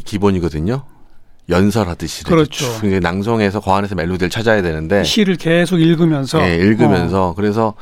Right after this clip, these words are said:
Speaker 1: 낭송을 하면서 그 낭송 안에 있는 멜로디와 그리고 단어의 그런 악센트와 이런 것들을 찾아서 그 안에서 이제 노래를 만-, 이제 멜로디를 찾는 그런 기법?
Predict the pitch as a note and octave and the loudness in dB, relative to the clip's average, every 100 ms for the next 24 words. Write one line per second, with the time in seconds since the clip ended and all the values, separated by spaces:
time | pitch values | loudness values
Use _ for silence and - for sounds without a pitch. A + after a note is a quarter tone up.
0 | - - - F#2 B2 C#3+ C3 C3+ B2+ A#2 | -20 -14 -4 -2 0 0 2 2 0 0
1 | C3+ C3+ A2+ F2+ G2 G#2+ G2+ F#2+ F#2 F2+ | 2 0 0 -2 -2 2 2 2 0 0
2 | F2 F2 E2+ C#2+ E2 E2+ F2 F2 E2 E2 | -2 -2 -4 -4 -4 -2 -2 0 0 0
3 | D#2+ E2 D#2+ D#2+ D#2+ D#2 D#2+ - - - | -2 -4 -6 -6 -6 -6 -8 -14 -20 -18
4 | - F2 F2+ F2 E2 D#2+ D#2+ D#2 D#2+ D2+ | -8 -4 0 0 0 -2 -4 -6 -6 -6
5 | - - E2 - E2+ D#2 D#2+ F#2 F#2 F2 | -6 -6 -6 -6 -4 -2 0 0 0 -2
6 | F2 D#2+ A#2+ A2+ A2+ A2 D2 - - - | -6 -6 -2 -2 0 -2 -4 -14 -20 -20
7 | - _ - - G2 F2 G2+ G2+ G2 E2+ | -20 _ -8 0 0 0 -2 -2 -2 -2
8 | D2+ E2+ D#2 - - F2 F#2 F2+ D#2 D2+ | -4 -4 -4 -8 -8 -2 0 0 0 -6
9 | - - D2+ D#2 D2 - F2+ F#2+ F#2+ F2 | -10 -16 -10 -8 -8 -10 -6 0 0 0
10 | E2+ A2 G#2+ G2 E2 - - B2 - | -4 -2 -2 -2 -4 -6 -4 -4 -4